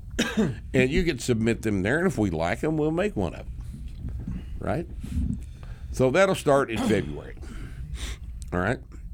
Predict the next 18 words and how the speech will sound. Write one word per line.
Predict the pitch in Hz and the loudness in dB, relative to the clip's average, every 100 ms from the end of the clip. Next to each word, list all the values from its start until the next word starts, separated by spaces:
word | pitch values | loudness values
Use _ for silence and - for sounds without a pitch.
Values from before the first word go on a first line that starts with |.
| - - - - - - - - - - 110 | -10 -12 -10 -10 -10 -8 -8 -8 -6 -2 0
And, | 107 104 101 92 | 2 2 2 4
uh, | 95 90 87 78 - - - - - - | 4 6 4 0 -8 -12 -12 -12 -10 0
in | 123 123 | 4 6
the | |
meantime, | 135 165 117 104 107 110 - | 6 4 6 6 6 2 -2
look | 113 139 - | 2 2 2
at | 104 - | -2 2
these | 131 107 | 2 2
beautiful, | 101 107 107 92 85 80 - - - - - - - - - - - - - - | 6 6 6 4 -2 -2 -8 -12 -12 -10 -8 -6 -6 -4 -6 -8 -10 -8 -8 0
tasty | 113 110 - 98 | 2 2 0 0
little | 82 80 | 0 0
things | 78 92 90 85 76 | 2 4 4 2 -2
here | - 85 | 0 0
sitting | - 110 98 | 2 2 4
on | 90 82 | 0 -2
the | 76 | 0
table | 95 95 73 69 - | 2 2 2 -4 -4
and | 73 | -4